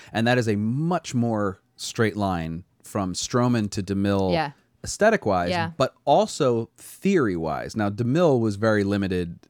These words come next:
Speaker 1: but coming out of ballet, like, obviously
Speaker 2: Yeah.
Speaker 1: you're telling a story.
Speaker 2: Yeah, yeah.
Speaker 1: And I think that Stroman is, like, an interesting intersection between DeMille and Hammerstein as one person. Somebody who's interesting in character development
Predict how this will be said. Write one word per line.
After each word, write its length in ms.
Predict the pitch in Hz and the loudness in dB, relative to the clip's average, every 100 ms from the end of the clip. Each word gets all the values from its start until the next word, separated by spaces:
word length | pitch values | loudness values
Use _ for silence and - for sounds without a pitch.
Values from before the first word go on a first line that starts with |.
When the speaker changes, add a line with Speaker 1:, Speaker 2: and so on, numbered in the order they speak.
| - 101 - | -20 -14 -6
Speaker 1:
but 140 | 117 | -6
coming 240 | - 127 107 | -2 -2 0
out 80 | |
of 80 | 95 | -2
ballet, 400 | 90 95 131 95 | -2 4 4 4
like, 240 | 95 92 - | 0 -4 -4
obviously 240 | 101 107 160 | -4 -2 -2
Speaker 2:
Yeah. 40 | |
Speaker 1:
you're 80 | 95 | -4
telling 280 | - 92 85 | -6 -8 -8
a 40 | |
story. 480 | - 113 101 73 76 | -6 -4 -2 -2 -4
Speaker 2:
Yeah, 140 | 160 | -4
yeah. 220 | 151 147 139 _ - | -4 -6 -12 _ -8
Speaker 1:
And 120 | 113 | -4
I 40 | 113 | 0
think 220 | 196 208 | 0 0
that 120 | 127 | 0
Stroman 400 | - 156 165 151 | 0 4 4 4
is, 100 | 104 | 0
like, 120 | 104 101 | 0 0
an 80 | |
interesting 380 | 101 95 92 98 | -2 -4 -6 -4
intersection 500 | 95 92 101 92 98 | -4 -4 -4 -4 -4
between 520 | 92 - - 95 92 | -6 -8 -6 -4 -4
DeMille 680 | 87 101 92 92 104 101 92 | -4 -4 -4 -2 0 0 -2
and 100 | 87 | -4
Hammerstein 760 | 85 104 104 - 92 82 80 76 _ _ _ _ - | -4 -4 -4 -6 -8 -8 -10 -14 _ _ _ _ -8
as 160 | 98 | -8
one 260 | 101 98 90 | -6 -8 -8
person. 340 | 90 90 - - _ _ _ | -8 -10 -10 -20 _ _ _
Somebody 300 | - 127 113 107 | -6 -4 -2 -4
who's 160 | 110 | -6
interesting 420 | 113 107 - 110 | -6 -8 -8 -6
in 180 | 98 90 - | -6 -10 -12
character 460 | - 131 139 139 | -2 0 2 0
development 640 | 120 110 107 104 95 98 | -6 -2 -2 -2 -6 -8